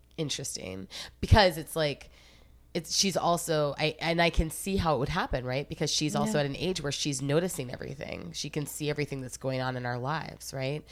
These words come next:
Speaker 2: Ooh.
Speaker 1: And she perceives herself as a worker. And so it's, so it's, it's, th-, so there's, like, many layers.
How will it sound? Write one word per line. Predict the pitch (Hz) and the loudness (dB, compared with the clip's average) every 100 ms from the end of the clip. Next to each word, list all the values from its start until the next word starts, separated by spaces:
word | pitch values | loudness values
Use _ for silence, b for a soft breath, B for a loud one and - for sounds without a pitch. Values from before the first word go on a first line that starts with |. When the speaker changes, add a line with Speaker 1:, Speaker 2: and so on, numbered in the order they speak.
| B B | B B
Speaker 2:
Ooh. | 202 190 | -6 -2
Speaker 1:
And | 143 | 0
she | 135 147 | 0 0
perceives | 143 156 - 143 - | 0 -2 -2 -4 -4
herself | 139 135 131 | -2 -2 -2
as | 123 | -4
a | |
worker. | 120 165 - - 160 175 B B B B B | -2 -2 -4 -10 -10 -14 B B B B B
And | 165 151 | -2 0
so | - 147 | 2 4
it's, | 139 - - - - 160 | 4 0 -8 -12 -10 -2
so | 208 | 4
it's, | 196 - - | 4 2 -2
it's, | 202 - - - - | -2 -2 -10 -12 -6
th-, | 180 - | -2 0
so | 170 185 | 0 2
there's, | 180 170 | 4 4
like, | 175 165 | 2 2
many | 196 202 | 2 4
layers. | 170 160 165 156 156 | 4 4 6 4 0